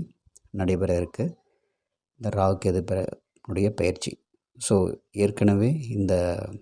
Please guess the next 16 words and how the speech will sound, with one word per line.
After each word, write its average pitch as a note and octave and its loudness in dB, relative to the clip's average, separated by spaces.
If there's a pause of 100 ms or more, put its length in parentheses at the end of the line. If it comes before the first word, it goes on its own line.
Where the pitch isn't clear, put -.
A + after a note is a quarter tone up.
(180)
மேசராசி G#2 0
அன்பர்கள் F#2 -2 (160)
வந்து F#2 -2 (1040)
ஏழரை G#2 2
சனியினுடைய F#2 -2 (800)
பிடியில் F#2+ 0
இருக்கக்கூடிய, F#2 -4 (180)
அத-, F#2+ 0
அதனுடைய F#2 0 (100)
துவக்கத்தில் A2 -2
இருக்கக்கூடிய F#2+ -2 (100)
இந்த F#2 -2 (640)
மேசராசி G2+ 0
அன்பர்கள், F#2 -8
ஏன்னா G2+ -2
உங்களுக்கு F#2 -2